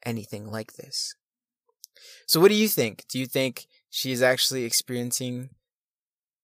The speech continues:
a sexual, like, encounter? Or do you feel as though it is simply just all in your mind? Please let me know. <clears throat> Now, this one is from also, uh, another ma-, um,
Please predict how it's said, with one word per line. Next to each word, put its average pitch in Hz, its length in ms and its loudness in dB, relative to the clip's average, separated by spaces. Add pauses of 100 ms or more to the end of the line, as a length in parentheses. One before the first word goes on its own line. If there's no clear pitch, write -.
(440)
a 117 60 -4
sexual, 120 640 2
like, 107 360 -2 (240)
encounter? 180 680 0
Or 123 180 0
do 120 160 -6
you 123 140 -4
feel 120 380 2
as 110 260 0
though 113 360 0 (320)
it 120 120 -4
is 120 120 2
simply 127 560 -2
just 135 220 -6
all 143 100 0
in 151 60 -4
your 147 80 -6
mind? 151 340 -8 (320)
Please 175 180 -4
let 175 120 0
me 180 80 -10
know. 160 180 -8 (1200)
<clears throat> 151 400 -2
Now, 151 120 4
this 220 160 8
one 160 160 8
is 160 220 6
from 156 280 4
also, 143 480 6
uh, 123 240 4
another 147 300 0
ma-, 120 200 -2
um, 113 440 -2